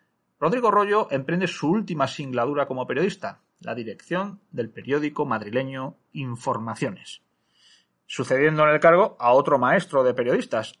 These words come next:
nada menos que a Emilio Romero. El problema es que el diario Informaciones estaba financieramente herido de muerte, de tal manera que el paso de Rodrigo Rollo por esa empresa, pues, era efímero. Ya estaba, eh, condenada a la extinción y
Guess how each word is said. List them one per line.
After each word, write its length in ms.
nada 200
menos 300
que 300
a 160
Emilio 440
Romero. 400
El 120
problema 320
es 120
que 300
el 160
diario 220
Informaciones 580
estaba 320
financieramente 1120
herido 360
de 60
muerte, 360
de 120
tal 120
manera 460
que 80
el 80
paso 260
de 60
Rodrigo 400
Rollo 220
por 120
esa 140
empresa, 360
pues, 200
era 280
efímero. 580
Ya 140
estaba, 420
eh, 160
condenada 600
a 180
la 80
extinción 680
y 260